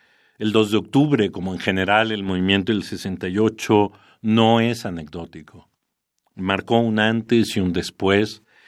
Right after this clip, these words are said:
en nuestro país y cuyas consecuencias cincuenta años después seguimos viviendo. Hay una historia de democratización que comienza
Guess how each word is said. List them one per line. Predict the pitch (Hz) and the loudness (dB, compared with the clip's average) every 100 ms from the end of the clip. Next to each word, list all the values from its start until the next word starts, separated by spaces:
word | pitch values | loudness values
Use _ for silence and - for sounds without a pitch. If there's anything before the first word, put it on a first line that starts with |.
| _ | _
en | 95 95 | -10 -4
nuestro | 104 113 - 107 | 0 0 -2 -4
país | - 78 80 101 - - _ _ _ _ _ _ | -4 -4 -6 -8 -12 -20 _ _ _ _ _ _
y | 139 | -8
cuyas | - 147 135 127 | -2 2 2 2
consecuencias | - 120 127 120 147 175 - 185 | 2 2 2 2 0 0 2 2
cincuenta | 151 123 131 131 127 | 2 2 2 4 2
años | 117 123 120 107 | 2 0 -4 -4
después | 104 - 107 104 104 - _ _ _ | -6 -2 2 2 2 -8 _ _ _
seguimos | _ - 101 107 101 95 | _ -2 0 2 2 2
viviendo. | 92 90 87 80 78 82 _ _ _ _ _ _ - | 0 -2 -4 -6 -12 -20 _ _ _ _ _ _ -4
Hay | 110 | -2
una | 117 110 | 2 2
historia | 104 - 135 139 147 | 0 0 2 4 2
de | 131 | 2
democratización | 113 107 98 104 90 98 - 87 - 90 87 85 _ _ _ _ | 0 -2 -4 -10 -14 -16 -18 -12 -2 0 0 -4 _ _ _ _
que | 104 | -8
comienza | 92 95 98 104 101 - 98 | -4 -2 0 0 -2 -8 -12